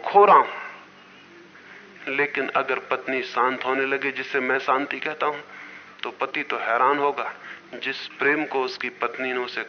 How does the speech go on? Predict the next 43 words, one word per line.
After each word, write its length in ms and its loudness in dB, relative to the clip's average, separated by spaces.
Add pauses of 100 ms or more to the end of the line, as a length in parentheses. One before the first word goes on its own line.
(120)
कभी 240 -2
नहीं 160 -2
दिया 240 -2
था, 160 -6
वो 180 -6
इस 60 -6
शांति 520 -2
के 140 -2
बाद 360 2 (280)
पैदा 220 2
होना 340 -4
शुरू 320 -10
होता 300 -8
है। 100 -14 (920)
जिस 220 -4
प्रेम 360 6
को 120 4
उसने 240 0 (120)
कभी 180 0
इससे 280 -4
नहीं 160 -4
पाया 340 0
था, 200 -12 (380)
वो 120 -2
उसे 160 -2
उपलब्ध 420 -4
होना 200 -4
शुरू 280 -8
होगा। 300 -6 (500)
क्योंकि 420 6
जो 160 4
आदमी 560 8
अशांत 600 6
है, 200 2 (540)
वो 100 0
हमेशा 440 4
प्रेम 580 2
मांगता 380 4
है, 140 2
प्रेम 400 -2
कभी 300 -6
देता 400 -2
नहीं। 180 -2